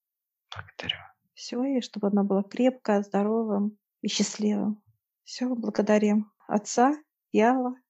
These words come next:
Speaker 2: И мы выходим из этого пространства, где они находятся. Мы на совете. Совет, как всегда, хлопает,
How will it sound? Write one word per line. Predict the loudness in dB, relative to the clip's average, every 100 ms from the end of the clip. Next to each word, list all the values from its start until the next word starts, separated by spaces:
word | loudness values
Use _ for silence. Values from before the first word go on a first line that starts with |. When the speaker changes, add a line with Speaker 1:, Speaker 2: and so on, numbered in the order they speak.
| _ _ _
Speaker 2:
И | -2
мы | 0
выходим | 0 -4 0 0 2 0 -2 _ _ _ _ 0
из | 2
этого | 4 2
пространства, | 2 2 2 2 2 2 -2
где | -2 -2
они | -2 2 2
находятся. | 2 0 -2 -2 -2 -4 -8 -10 -10 _
Мы | 2
на | 4
совете. | 6 4 4 2 0 -2 -2 _
Совет, | -10 0 2 4
как | 0 0
всегда, | -4 -4 0 2 0 -6 _ _ 0
хлопает, | 4 4 6 4 2